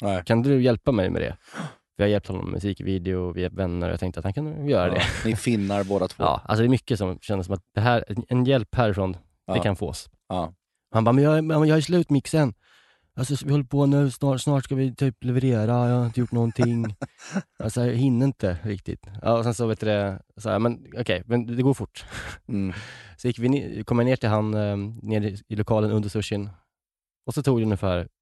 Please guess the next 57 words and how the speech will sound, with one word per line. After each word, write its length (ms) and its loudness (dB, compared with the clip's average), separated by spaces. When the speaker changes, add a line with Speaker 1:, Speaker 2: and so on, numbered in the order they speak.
Speaker 2:
tjugotvå 380 -8
sekunder 340 -2
från 100 -6
honom. 260 -14
Speaker 1:
Mm. 200 -6
Speaker 2:
Jag 120 0
bara, 80 2
"Jag 80 4
vill 60 4
ha 40 6
någonting 220 4
som 100 0
är 40 2
lite 140 -8
glatt, 460 -2
uppåt, 680 -2
lite 200 -4
tacky, 580 -2
men 180 0
ändå 200 2
liksom 380 -4
fint." 420 -4
Speaker 1:
Ja. 280 4
Speaker 2:
Och 80 -4
så 80 -2
satt 180 -4
han 100 0
och 60 -2
plinkade 300 0
på 40 -8
pianot 360 -2
och 100 0
hade 180 4
vi 60 2
vår, 200 2
hade 220 2
vi 60 4
vår 100 4
vignett 280 2
sen. 160 -6
Speaker 1:
Ja, 80 2
den 140 4
är 60 2
perfekt. 600 -2
Speaker 2:
Och 60 -14
sen 120 4
så 100 2
levererade 300 4
han 100 4
sin 140 0
skiva 200 2
och 60 0
den 180 0
blev 120 0
också 200 -4
perfekt. 500 -6
Speaker 1:
Ja. 260 4